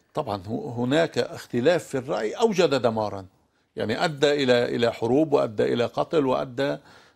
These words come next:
آه، إلى أن تذهب، آه، يعني بلدان بكاملها.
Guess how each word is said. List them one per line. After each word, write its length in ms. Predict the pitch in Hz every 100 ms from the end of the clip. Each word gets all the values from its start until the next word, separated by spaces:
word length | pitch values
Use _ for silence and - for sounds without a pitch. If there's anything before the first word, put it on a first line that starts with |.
| _
آه، 520 | 127 127 127 127 127
إلى 280 | 147 156 139 151 151
أن 400 | 147 151 151 156 - - - - - - - - - - - - -
تذهب، 460 | 180 139 143 135
آه، 180 | 82 82 165 - - -
يعني 280 | 165 123 123
بلدان 680 | 117 131 143 135 123 180 165
بكاملها. 720 | 147 - 151 175 151 113 104